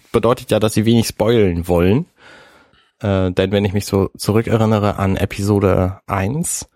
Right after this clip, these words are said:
da gab's, glaub ich, zwölf Fernsehteaser, dann gab's noch irgendwie sechs Story-Teaser und drei Trailer oder so. Und das gibt's jetzt alles nicht.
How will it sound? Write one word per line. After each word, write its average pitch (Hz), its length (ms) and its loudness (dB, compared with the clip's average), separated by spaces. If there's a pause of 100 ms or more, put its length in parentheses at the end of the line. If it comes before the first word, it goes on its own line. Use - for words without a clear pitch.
(520)
da 85 140 -2
gab's, 101 240 -2
glaub 90 280 -2
ich, 101 180 -2
zwölf 117 420 0
Fernsehteaser, 139 1400 0 (120)
dann 110 180 -2
gab's 104 260 -2
noch 110 160 -2
irgendwie 107 320 0
sechs 110 300 -4
Story-Teaser 135 920 0
und 127 260 0
drei 117 200 -2
Trailer 113 480 0
oder 131 160 0
so. 127 300 0 (1000)
Und 107 640 -2
das 110 160 -2
gibt's - 180 -6
jetzt 104 100 -6
alles 95 220 -2
nicht. - 280 0